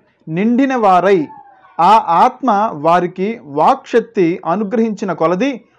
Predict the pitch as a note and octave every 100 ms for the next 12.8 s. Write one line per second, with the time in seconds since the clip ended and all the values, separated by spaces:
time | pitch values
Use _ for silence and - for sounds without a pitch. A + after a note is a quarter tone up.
0 | - D3 A3+ C#4+ B3 G#3 G#3+ G#3+ G3 F#3
1 | F3 D3 - E3+ A3+ A#3 G#3+ G3+ G3 G3
2 | F3+ C#3+ E3+ C4 _ _ D3 D#3+ F3+ G#3+
3 | G#3+ G3+ G3 G3 E3+ D3+ D#3+ F3 E3+ C#3+
4 | - _ _ _ _ _ _ _ _ _
5 | - A3+ A3+ A3 A#3+ A3+ C4 C#4 C4 A#3+
6 | A3 A#3 A3 F#3 F3+ G#3 E3+ D3+ G3+ A3
7 | A#3 G#3+ G#3 E3+ - G3+ G3+ G3+ G#3+ F3
8 | F#3+ G#3+ G3+ G3 F#3+ F#3 G3 F3+ E3 F3+
9 | F#3 F#3+ F#3+ F3+ D#3+ E3 E3 F3+ F#3 F#3
10 | D3+ B2 _ _ - D3 F3+ G#3 G#3 G3
11 | B3 B3+ _ _ _ _ - E3+ G3+ G#3
12 | G#3 G3 E3 - G3 G3+ G3+ B3